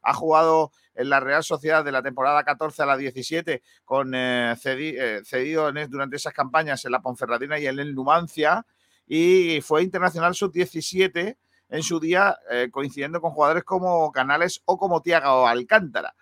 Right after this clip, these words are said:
Eh, ha sido jugador también de la Cultural Leonesa y es un central ya veterano, que es uno de los, eh, referentes de este equipo, junto también otro portero que lo vais a recordar porque jugó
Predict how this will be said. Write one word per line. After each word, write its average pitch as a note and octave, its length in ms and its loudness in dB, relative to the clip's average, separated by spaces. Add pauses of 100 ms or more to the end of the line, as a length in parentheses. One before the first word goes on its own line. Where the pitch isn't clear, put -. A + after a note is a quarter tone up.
(280)
Eh, A2+ 1120 2 (140)
ha A2+ 80 -4
sido C#3 220 -6
jugador C3+ 540 0
también C#3+ 280 -6
de D3 100 -4
la C#3+ 120 2
Cultural C#3 420 -2
Leonesa E3 540 -2 (320)
y C3 160 -6
es D3 220 -4
un F3+ 180 -4
central F3+ 560 0
ya E3 220 4
veterano, F3+ 600 -2 (280)
que C3+ 80 -16
es C3 100 -12
uno E3 180 -2
de F3 80 0
los, D3+ 340 0
eh, A#2+ 440 0
referentes D3 640 -4
de D#3+ 160 2
este E3 180 -8
equipo, E3 400 -6 (240)
junto E3 300 -4
también D#3 240 -2
otro E3+ 180 -2
portero D#3+ 400 0
que C3 80 -6
lo A#2 80 0
vais C#3 200 -2
a D3 80 0
recordar D3+ 640 0
porque A2 200 -18
jugó C#3 420 -4